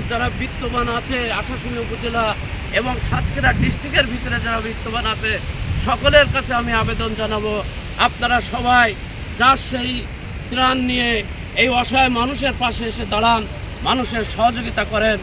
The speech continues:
এটা আমাদের মানবিক দায়িত্ব, আমাদের মানবিক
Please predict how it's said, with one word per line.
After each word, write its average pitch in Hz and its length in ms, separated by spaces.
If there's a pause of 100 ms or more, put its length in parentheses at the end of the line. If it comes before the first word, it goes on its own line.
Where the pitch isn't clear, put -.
(300)
এটা 226 220
আমাদের 226 340
মানবিক 214 520
দায়িত্ব, 208 500 (320)
আমাদের 214 280
মানবিক 202 420